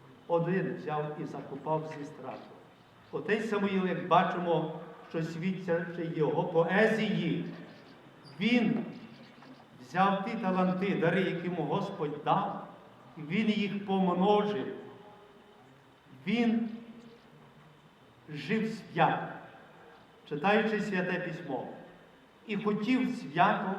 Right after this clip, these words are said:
жити. Як було чорне, він говорив, що це чорне, а ніколи на чорне не казав, що це біле.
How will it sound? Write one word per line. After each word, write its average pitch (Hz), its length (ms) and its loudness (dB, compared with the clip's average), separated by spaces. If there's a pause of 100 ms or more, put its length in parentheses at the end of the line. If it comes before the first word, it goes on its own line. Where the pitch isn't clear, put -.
(360)
жити. 165 340 0 (2000)
Як 175 300 4
було 254 500 6
чорне, 220 480 8
він 170 200 4
говорив, 180 400 4
що - 160 -2 (120)
це 170 200 4
чорне, 165 400 4 (120)
а 156 60 -2
ніколи 165 640 2 (360)
на 156 180 2
чорне 190 320 4
не 175 120 2
казав, 180 440 4
що 175 200 0
це 202 120 2
біле. 196 580 6